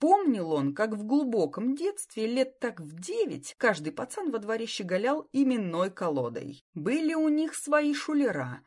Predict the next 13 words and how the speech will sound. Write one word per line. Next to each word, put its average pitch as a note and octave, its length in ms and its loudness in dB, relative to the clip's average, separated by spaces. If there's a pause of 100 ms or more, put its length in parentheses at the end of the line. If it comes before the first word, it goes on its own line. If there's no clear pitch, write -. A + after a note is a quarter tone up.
(220)
а G3 160 4
у G#3 80 6
одного G3 580 4
фраера A#3 800 -2
в - 60 -20
потаенном D3+ 720 0
кармане D4+ 540 -2
была C#4+ 320 0
стопка - 580 -4
карт - 440 -8
с - 160 -6
раздетыми F#3 640 0
девицами. - 920 -12